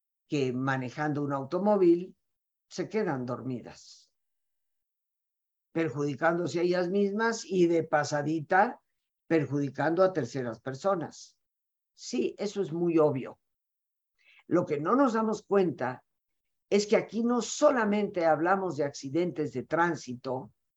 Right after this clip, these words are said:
en donde la persona, por dormirse al volante,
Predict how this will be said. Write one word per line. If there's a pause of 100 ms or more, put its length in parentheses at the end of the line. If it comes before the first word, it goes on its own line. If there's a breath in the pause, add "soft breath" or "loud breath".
(640 soft breath)
en
donde
la
persona,
por
dormirse
al
volante,